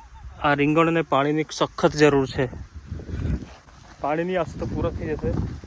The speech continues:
એટલે પાણી આપવું જરૂરી છે. પાણી અત્યારે હાલમાં અહીંયા મગ વાવેલા છે, આ મગમાં ચાલુ છે, એટલે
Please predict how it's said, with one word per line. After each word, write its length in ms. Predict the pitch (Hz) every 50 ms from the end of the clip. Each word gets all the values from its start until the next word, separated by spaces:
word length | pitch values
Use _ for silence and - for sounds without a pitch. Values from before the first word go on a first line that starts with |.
| - - - - - - - - - - -
એટલે 180 | - 120 123 123 -
પાણી 260 | - 131 135 147 151 151
આપવું 260 | 147 - - 151 143 143
જરૂરી 360 | 139 131 135 139 143 139 -
છે. 120 | - 156 151 - - - - - - - - - - - - - - - - - - - - - -
પાણી 260 | - 135 135 156 180 185
અત્યારે 260 | 180 - - 170 170 165 160
હાલમાં 280 | 151 156 165 165 165
અહીંયા 260 | 160 160 165 165 151
મગ 140 | 147 151 151
વાવેલા 360 | 165 165 160 160 160 170 160
છે, 140 | 156 - -
આ 120 | 160 151 151
મગમાં 420 | 147 143 139 135 143 156 160 156
ચાલુ 240 | - 156 127 151 156
છે, 180 | - - 165
એટલે 1300 | 160 - - - - - - - - - - - - - - - - - - - - - - 127 131